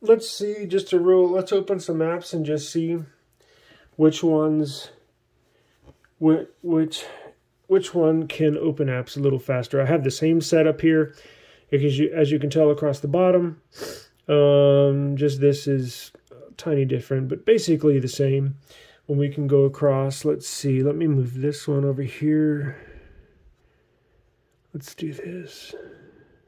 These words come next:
Okay. So let's try this. Ready? I'm gonna do the phone app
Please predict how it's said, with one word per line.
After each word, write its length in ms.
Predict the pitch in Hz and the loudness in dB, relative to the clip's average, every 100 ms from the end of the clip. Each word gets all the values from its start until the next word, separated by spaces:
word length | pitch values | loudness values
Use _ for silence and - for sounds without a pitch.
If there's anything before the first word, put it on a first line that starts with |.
| _ _ _ _ _ _ _ _ _ _ _ _ _ _ _ _ _ _ _ _ - | _ _ _ _ _ _ _ _ _ _ _ _ _ _ _ _ _ _ _ _ 0
Okay. 280 | 190 185 - _ _ _ _ _ _ _ _ _ _ _ _ _ _ _ _ _ _ _ _ _ _ _ _ _ | 0 0 -8 _ _ _ _ _ _ _ _ _ _ _ _ _ _ _ _ _ _ _ _ _ _ _ _ _
So 140 | 147 | -6
let's 160 | 139 - | -6 -8
try 320 | - 135 123 | -8 -6 -6
this. 340 | 131 - - | -10 -14 -4
Ready? 180 | 143 170 | -2 -2
I'm 720 | 160 135 - - _ - - | -4 -14 -20 -20 _ -18 -4
gonna 140 | 147 143 | -2 0
do 100 | 139 | -2
the 80 | 127 | -2
phone 280 | 156 151 | 2 2
app 240 | 160 175 | 2 0